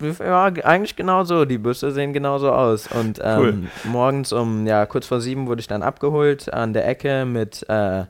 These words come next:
Speaker 1: noch einem weiteren Schüler, der auch bei mir in der Straße gewohnt hat, der allerdings ein Jahr jünger war als ich. Ähm, ja, abgeholt und dann, äh, zehn Minuten lang in die Schule gefahren. Ähm, bist du um kurz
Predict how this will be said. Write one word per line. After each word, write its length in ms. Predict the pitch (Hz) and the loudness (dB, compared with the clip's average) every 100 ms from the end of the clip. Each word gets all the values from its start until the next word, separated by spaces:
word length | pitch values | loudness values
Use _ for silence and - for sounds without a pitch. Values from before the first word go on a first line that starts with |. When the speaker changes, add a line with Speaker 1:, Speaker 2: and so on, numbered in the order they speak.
| _ _ _ _ | _ _ _ _
Speaker 1:
noch 140 | 104 | -6
einem 280 | - 143 151 | 2 2 4
weiteren 380 | 147 143 156 139 | 4 2 2 -4
Schüler, 280 | 143 135 135 | -2 -2 0
der 160 | 120 | 2
auch 60 | 117 | 0
bei 160 | - 123 | -2 -4
mir 140 | 123 | -2
in 100 | 123 | 0
der 140 | 120 | -2
Straße 400 | 113 - 110 127 | -2 -4 -4 -4
gewohnt 400 | 120 113 120 120 | -6 -4 -4 -2
hat, 260 | 127 123 - | -2 -2 -2
der 180 | 107 - | -2 0
allerdings 460 | 101 98 98 101 | 0 0 -2 -4
ein 160 | - 101 | -4 -4
Jahr 220 | 98 95 | -2 -2
jünger 340 | 98 101 110 110 | -2 -2 -2 -2
war 120 | 107 | -2
als 180 | 107 - | -4 -4
ich. 320 | 110 104 - 101 | -6 -6 -8 -4
Ähm, 320 | 98 92 85 _ _ _ _ _ _ _ - - - | -4 -6 -10 _ _ _ _ _ _ _ -20 -14 0
ja, 140 | 110 | 2
abgeholt 560 | - - 131 139 135 113 | 2 0 0 2 2 2
und 140 | 113 | 2
dann, 320 | 113 110 110 | 4 4 2
äh, 180 | 107 98 | 0 -2
zehn 240 | - 127 | -4 -4
Minuten 400 | 123 123 131 - | -2 -2 -4 -2
lang 280 | 107 107 101 | 0 0 0
in 140 | 95 101 | -2 -4
die 80 | |
Schule 320 | 107 139 151 139 | -6 -6 -2 -2
gefahren. 640 | 131 - 139 139 135 135 _ _ _ _ - | -2 -2 -2 -2 -4 -6 _ _ _ _ -4
Ähm, 440 | - 113 107 107 107 | 2 4 2 0 -2
bist 220 | 117 - | -6 -4
du 80 | 113 | -8
um 260 | 95 107 | -6 -8
kurz 340 | 110 127 - | -4 -4 -6